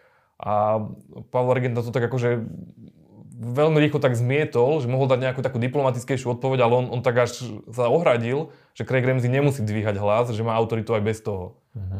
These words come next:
Speaker 1: Takže nemal som pocit, že by vlastne Ramsey stratil autoritu. A tú únavu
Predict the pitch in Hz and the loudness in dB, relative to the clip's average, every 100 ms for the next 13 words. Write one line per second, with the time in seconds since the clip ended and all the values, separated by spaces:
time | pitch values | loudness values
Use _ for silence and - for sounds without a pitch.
0 | 98 - 104 110 123 120 117 131 131 131 | -8 -6 -2 2 0 0 -4 -2 0 0
1 | 117 117 120 113 107 113 110 107 113 120 | -2 -2 -2 -2 -2 -2 -2 -2 -2 -2
2 | 113 110 - 120 120 110 104 110 156 156 | -2 -6 -6 -4 -2 0 -2 -2 -4 -2
3 | 175 170 - _ _ _ _ - 113 120 | -2 -4 -6 _ _ _ _ -2 0 0
4 | 113 - 147 147 175 165 156 | -2 -4 -2 0 0 2 0